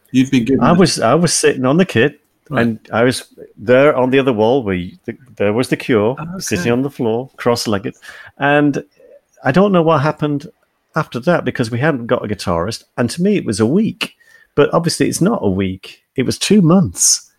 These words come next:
Speaker 1: Yeah, I suppose so. But they got, they, so they got you first. So Robert hadn't decided straight away that he was gonna do it. He, he must have been, well, the, the last choice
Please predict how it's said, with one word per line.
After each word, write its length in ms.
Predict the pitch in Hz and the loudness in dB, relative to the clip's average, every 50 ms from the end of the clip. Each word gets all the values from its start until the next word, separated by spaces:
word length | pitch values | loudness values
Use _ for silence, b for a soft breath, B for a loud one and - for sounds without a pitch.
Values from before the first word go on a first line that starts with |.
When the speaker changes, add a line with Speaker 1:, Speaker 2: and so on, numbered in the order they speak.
| _ _ _ | _ _ _
Speaker 1:
Yeah, 400 | - - - 143 131 127 123 113 | -20 -18 -12 -10 -8 -6 -6 -6
I 40 | 110 | -8
suppose 320 | 110 - - 139 151 - | -10 -10 -8 -8 -8 -6
so. 140 | - 110 104 110 | -6 -6 -8 -6
But 220 | - - 147 143 | -2 -2 0 2
they 100 | 147 139 | 2 0
got, 320 | 120 - 147 143 - - | 2 2 0 0 0 0
they, 220 | - 143 147 139 143 | 0 2 2 2 2
so 180 | 143 - 170 | 0 0 2
they 100 | 131 127 | 2 2
got 220 | 120 120 139 135 135 | 2 2 0 0 2
you 240 | 127 139 170 196 185 | 4 4 6 4 4
first. 380 | - - 175 151 113 107 - | 2 0 0 0 2 0 0
So 100 | - 120 | 0 2
Robert 300 | 117 135 160 156 156 - | 2 2 2 2 0 -2
hadn't 340 | - - 160 180 170 175 127 | -2 -2 -2 -2 -2 -4 -4
decided 480 | 110 104 - - 110 98 92 92 101 98 | -4 -4 -4 -4 -4 -4 -4 -4 -4 -6
straight 300 | - - - 104 95 92 | -6 -4 -2 -4 -4 -4
away 180 | 90 92 90 | -6 -6 -8
that 100 | 87 85 | -8 -10
he 80 | 90 90 | -12 -12
was 120 | 95 - - | -12 -14 -10
gonna 220 | - 95 85 82 | -10 -10 -10 -8
do 180 | - 110 110 120 | -4 -2 0 0
it. 200 | 135 151 - - _ _ _ _ _ _ _ _ _ _ _ - | 0 -2 -6 -12 _ _ _ _ _ _ _ _ _ _ _ -4
He, 140 | 123 147 - | -4 -4 -2
he 180 | - 127 143 | 2 2 4
must 240 | 139 143 139 139 - - | 6 6 4 2 2 -2
have 120 | 120 - | -2 0
been, 260 | 151 131 135 135 127 - | 2 4 4 2 2 0
well, 280 | 139 127 131 - - _ _ _ _ _ | -2 -4 -4 -4 -8 _ _ _ _ _
the, 220 | 113 123 139 139 - | -4 -4 -4 -4 -4
the 120 | 120 123 127 | -2 0 2
last 340 | 131 139 139 127 - - | 4 4 2 2 0 0
choice 580 | - 160 202 185 117 - - - - - - - | 2 2 4 2 2 0 -2 -4 -4 -4 -8 -14